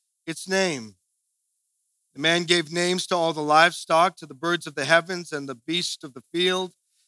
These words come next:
But for Adam, there was not found a helper fit for him. So God, the Lord God, caused a deep sleep to fall upon the man,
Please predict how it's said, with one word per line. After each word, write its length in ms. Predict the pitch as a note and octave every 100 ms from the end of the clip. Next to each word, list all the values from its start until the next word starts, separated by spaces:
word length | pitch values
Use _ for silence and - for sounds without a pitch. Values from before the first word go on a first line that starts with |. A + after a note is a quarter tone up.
| -
But 120 | D3
for 140 | -
Adam, 560 | E3+ G3 G#3 D3+ C3 D3 _ _ _ _ _ _ _ _
there 80 | -
was 140 | E3 E3
not 180 | A3+
found 260 | - G#3+ G3+
a 60 | F3+
helper 420 | F#3 F#3+ - D#3
fit 300 | - F3+ F3+
for 180 | - C#3
him. 340 | A#2+ G#2+ F#2 _ _ _ _ _ _ _ _ _ _ _ _ -
So 320 | - E3+ F3
God, 320 | D#3+ D#3+ E3 _ _ -
the 100 | D#3+
Lord 260 | D3+ E3 C#3+
God, 260 | D3 D3+
caused 320 | - C#3+ D3
a 40 | C3
deep 260 | A#2+ C#3+
sleep 360 | - - C#3 C#3+
to 80 | C3+
fall 260 | - C3+ C#3+
upon 280 | C#3+ C#3+
the 60 | D#3+
man, 380 | C3+ A#2 A#2+